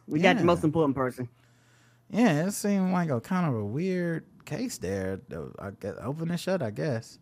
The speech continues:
Speaker 2: Uh, a Key West businessman shoots and kills an unarmed man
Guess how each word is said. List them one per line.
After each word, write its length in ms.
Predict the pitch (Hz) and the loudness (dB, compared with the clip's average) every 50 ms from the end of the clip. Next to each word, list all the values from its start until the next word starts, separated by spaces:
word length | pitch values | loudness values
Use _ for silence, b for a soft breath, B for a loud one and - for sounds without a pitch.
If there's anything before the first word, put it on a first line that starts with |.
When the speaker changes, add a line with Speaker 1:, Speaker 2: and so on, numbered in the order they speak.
| b b b b b b b b b b b b b - | b b b b b b b b b b b b b -2
Speaker 2:
Uh, 300 | 117 123 127 135 139 - | 0 2 2 2 2 2
a 180 | - 139 143 139 | 2 2 0 0
Key 300 | - - - 220 226 214 | -2 0 0 2 2 4
West 340 | 208 202 196 190 175 147 | 4 4 4 2 2 2
businessman 760 | 123 135 170 190 180 151 139 - - 110 107 104 107 107 113 - | 4 4 4 4 4 0 0 0 0 0 0 0 0 0 0 -2
shoots 400 | - - 147 165 185 190 - - | -2 0 0 0 0 0 -4 -4
and 180 | - 123 113 113 | -2 0 0 0
kills 360 | - 165 151 156 147 123 110 | 2 2 4 4 4 4 4
an 100 | 107 - - | 0 0 2
unarmed 460 | 127 170 202 190 135 113 107 107 101 | 2 4 6 6 6 6 4 4 2
man 460 | 104 98 101 104 104 110 113 117 127 | 2 2 2 2 2 0 0 0 -4